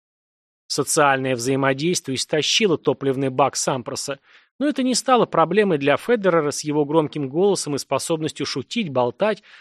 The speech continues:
а затем быстро переключаться, когда приходило время выйти на корт. «Роджер может ослабить бдительность и подпустить к себе людей», считает Сампрос.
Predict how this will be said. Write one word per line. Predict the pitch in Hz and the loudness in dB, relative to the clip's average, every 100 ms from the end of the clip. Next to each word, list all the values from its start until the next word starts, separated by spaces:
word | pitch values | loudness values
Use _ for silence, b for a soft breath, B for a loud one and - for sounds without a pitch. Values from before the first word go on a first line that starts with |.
| B | B
а | 143 | -2
затем | 196 254 233 | 0 0 -2
быстро | 269 - 214 | -2 -4 -4
переключаться, | 202 180 175 156 240 247 - | -4 -2 -2 0 0 0 -4
когда | - 127 127 | -6 -4 -2
приходило | 131 - 139 151 190 | -4 0 0 2 2
время | 131 131 131 143 | 2 2 2 0
выйти | 127 117 135 | -2 -4 -2
на | 139 185 | -2 -2
корт. | 120 113 - _ _ _ _ _ _ _ _ _ _ _ _ _ _ | -6 -10 -14 _ _ _ _ _ _ _ _ _ _ _ _ _ _
«Роджер | 139 254 220 247 | 4 4 4 2
может | 247 240 226 | 4 2 2
ослабить | 220 - 233 220 202 | 0 2 0 0 -2
бдительность | 190 254 240 196 160 170 | -2 -2 0 -2 -2 -4
и | |
подпустить | 175 - 202 - 226 185 | -4 -6 -6 -4 -6 -4
к | |
себе | - 196 208 | -4 -2 -2
людей», | 214 254 175 | 0 0 0
считает | - 131 120 117 | 0 -2 -4 -2
Сампрос. | - 139 - - - | -2 -2 -4 -12 -16